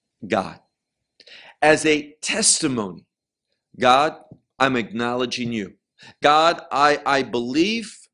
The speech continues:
I'm in your presence, and therefore I want to make a sacrifice." Now, this is not a, a sacrifice for, for salvation.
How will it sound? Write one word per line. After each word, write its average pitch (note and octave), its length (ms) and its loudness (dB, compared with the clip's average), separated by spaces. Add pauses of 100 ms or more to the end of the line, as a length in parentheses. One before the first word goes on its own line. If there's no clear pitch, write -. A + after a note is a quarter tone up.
(160)
I'm D#3 240 0
in D#3 180 -4
your C#3 200 0
presence, F#3+ 1040 -6 (320)
and D#3 240 2
therefore D#3 800 0 (100)
I E3 140 -2
want F#3 300 -4
to F#3 340 -4
make D#3 580 -2 (100)
a D#3+ 120 2
sacrifice." D#3 1080 -4 (360)
Now, E3+ 300 2
this A3 320 -4
is A3+ 200 -4
not F3 480 -6 (560)
a, D3+ 360 4
a C#3+ 40 0
sacrifice E3 960 -2
for, C#3+ 600 0 (120)
for C#3+ 420 -4
salvation. A#2 840 0